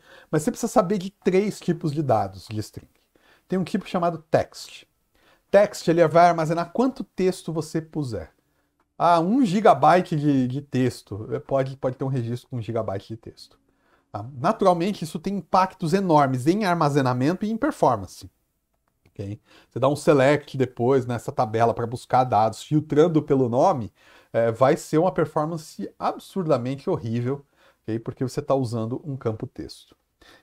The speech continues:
Então você pode usar um outro tipo de campo aqui, que é um campo chamado char, caracteres. E aí aqui você pode dizer o tamanho, tá? Então, eu vou, digamos, eu vou chutar um tamanho pro, pro nome.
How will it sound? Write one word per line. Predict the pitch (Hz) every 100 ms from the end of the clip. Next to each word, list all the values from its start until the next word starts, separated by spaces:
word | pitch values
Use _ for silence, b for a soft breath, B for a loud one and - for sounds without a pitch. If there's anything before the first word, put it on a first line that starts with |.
| -
Então | 147 277
você | 262 262
pode | 226 202
usar | 175 190
um | 170
outro | 175 247 160
tipo | 151 143 110
de | 104
campo | - 113 101
aqui, | 95 - 165 151 _ _ _ _ _ _ _ _ _
que | -
é |
um | 160
campo | 135 160 156
chamado | - 160 151 147
char, | - - 147 98 -
caracteres. | - 143 - - 107 90 78 - - _ b b b
E | 165
aí | 190
aqui | 202 208
você | 202 -
pode | 214 190 185
dizer | 156 151
o | 185
tamanho, | 185 214 202 175 170 143 104 -
tá? | - 127
Então, | 131 233
eu | 208
vou, | 180
digamos, | 156 175 175 196 151
eu | 127
vou |
chutar | 147 - 180
um | -
tamanho | 156 147 135 127
pro, | 110 123 110
pro | 110 117
nome. | 104 87